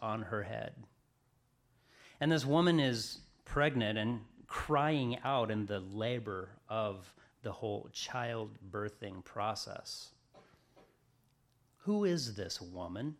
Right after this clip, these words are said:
Some scholars and some, uh, people have believed that this is, uh, Mary, the mother of Jesus. And, and that does have relevance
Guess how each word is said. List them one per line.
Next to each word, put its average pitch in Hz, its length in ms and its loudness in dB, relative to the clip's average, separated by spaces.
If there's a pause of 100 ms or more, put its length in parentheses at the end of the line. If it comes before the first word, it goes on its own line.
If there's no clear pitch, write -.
(1500)
Some 160 640 4 (220)
scholars 120 640 2
and 107 140 -2
some, 113 480 -4 (160)
uh, 107 260 -6 (260)
people 123 380 0
have 107 280 -4
believed 104 520 -4
that 101 240 -4
this 120 280 -4
is, 107 320 -4 (340)
uh, 104 220 -4
Mary, 113 580 0 (220)
the 107 60 -6
mother 101 440 -4 (140)
of 117 200 -4
Jesus. 92 480 -12
And, 107 200 -6 (300)
and 147 220 2
that 156 600 -2
does 175 300 2
have 160 380 -2
relevance 113 1160 -4